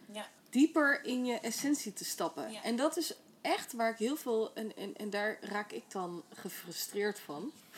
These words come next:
Speaker 2: <laughs> is als ik mensen zie die bijvoorbeeld een bepaald programma gevolgd hebben, ehm, en die dan denken: "Ik heb er niet uitgehaald wat ik, eh, wa-,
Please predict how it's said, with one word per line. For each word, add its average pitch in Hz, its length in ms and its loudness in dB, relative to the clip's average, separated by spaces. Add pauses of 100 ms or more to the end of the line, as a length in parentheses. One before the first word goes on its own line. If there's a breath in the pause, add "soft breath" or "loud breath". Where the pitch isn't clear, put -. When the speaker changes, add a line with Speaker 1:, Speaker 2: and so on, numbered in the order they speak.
(100)
Speaker 2:
<laughs> - 1200 -4
is 208 160 -4
als 233 140 2
ik 220 80 -4
mensen 233 260 2
zie 226 100 -2
die 214 120 -2
bijvoorbeeld 208 360 -4
een 202 60 -6
bepaald 185 260 -4
programma 240 380 2
gevolgd 196 400 -4
hebben, 180 340 -4 (1000 soft breath)
ehm, 180 840 -4 (480)
en 214 120 0
die 233 120 4
dan 220 120 4
denken: 214 380 2
"Ik 202 120 -4
heb 185 160 -8
er 175 60 -6
niet 233 220 -2
uitgehaald 311 540 0
wat 302 200 -2
ik, 285 180 -2
eh, 294 60 0 (600)
wa-, 240 100 -4